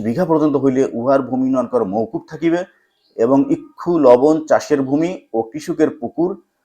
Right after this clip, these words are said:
বাণিজ্যিক মৎস্য চাষ ব্যতীত উক্ত মওকুফের অন্তর্ভুক্ত হবে।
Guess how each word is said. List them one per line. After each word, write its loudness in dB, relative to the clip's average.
বাণিজ্যিক 2
মৎস্য 0
চাষ 4
ব্যতীত -4
উক্ত -6
মওকুফের 0
অন্তর্ভুক্ত -6
হবে। -4